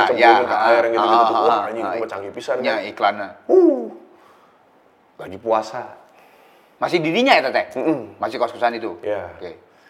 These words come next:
Speaker 1: Saya teh lagi, itu teh tahun berapa ya? World Cup dua ribu empat belas gitu.
Speaker 2: Mm-mm.
Speaker 1: Apa piala apa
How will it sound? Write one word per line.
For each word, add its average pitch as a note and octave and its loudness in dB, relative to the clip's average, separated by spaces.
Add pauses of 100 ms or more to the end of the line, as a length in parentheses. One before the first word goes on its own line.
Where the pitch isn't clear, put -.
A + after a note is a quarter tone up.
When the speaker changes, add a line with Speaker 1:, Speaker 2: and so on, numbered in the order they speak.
(280)
Speaker 1:
Saya - -10
teh C3 2
lagi, C3 -2
itu G#2 -8
teh C#3 -2
tahun C3+ -2
berapa F#2 -6
ya? E3 0
World A2 -2
Cup - -4
dua A2+ -4
ribu A2+ -8 (680)
empat B2 -6
belas G#2 -2
gitu. D#3+ -8
Speaker 2:
Mm-mm. G2 -16 (880)
Speaker 1:
Apa A#2 -2
piala A2 0
apa - -4